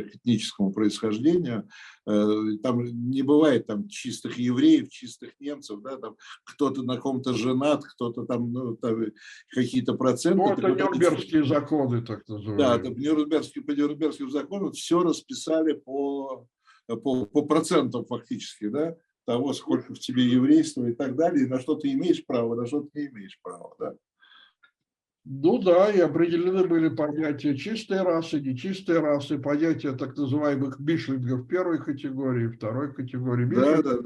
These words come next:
Speaker 1: да.
Speaker 2: это, ну, презрительное, можно сказать, уничижительное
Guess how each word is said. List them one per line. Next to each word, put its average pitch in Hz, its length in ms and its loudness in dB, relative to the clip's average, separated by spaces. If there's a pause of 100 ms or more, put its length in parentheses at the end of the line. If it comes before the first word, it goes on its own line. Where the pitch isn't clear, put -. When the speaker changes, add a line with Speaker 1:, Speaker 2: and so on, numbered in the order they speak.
Speaker 1:
да. - 80 -14 (180)
Speaker 2:
это, - 380 -6 (220)
ну, 131 760 2 (440)
презрительное, 143 920 2
можно 110 340 -8
сказать, 113 360 -4
уничижительное 117 1040 -2